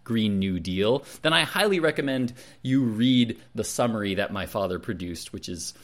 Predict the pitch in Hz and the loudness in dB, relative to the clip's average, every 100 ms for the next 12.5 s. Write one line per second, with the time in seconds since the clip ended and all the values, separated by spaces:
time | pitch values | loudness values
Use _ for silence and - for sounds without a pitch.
0 | - - 104 92 87 104 - 87 87 87 | -10 -4 -2 -2 -4 -6 -6 -4 -2 -2
1 | 123 - 107 113 110 - 117 95 - 101 | -6 -4 0 2 2 0 -6 -6 -6 -6
2 | 80 - 107 87 87 87 85 87 92 98 | -6 -8 -8 -6 -6 -4 -6 -6 -4 0
3 | 104 98 95 90 95 - 101 90 104 98 | 0 2 0 0 -2 -4 -8 -6 -6 -4
4 | 98 92 90 92 90 101 98 - 90 - | -4 -6 -4 -6 -6 -6 -6 -6 -10 -6
5 | 104 92 87 85 82 87 85 85 98 98 | -2 -2 -2 -6 -6 -6 -6 -6 -4 -4
6 | - - - - - 98 98 95 90 - | -6 -14 -20 -16 -8 -4 0 2 0 -4
7 | - - - - - - - - - - | -18 -20 -20 -20 -20 -20 -20 -20 -20 -20
8 | - _ 226 - 120 143 143 123 95 92 | -20 _ -4 -4 4 6 8 6 4 2
9 | 98 78 76 73 - - - - - - | 2 0 -6 -10 -16 -20 -20 -20 -20 -20
10 | - - - - - - 127 113 151 139 | -20 -20 -20 -18 -16 -2 0 2 2 2
11 | 160 117 104 - 78 73 - - - - | 2 0 -2 -4 -6 -6 -14 -20 -20 -20
12 | - - 202 196 | -10 4 6 6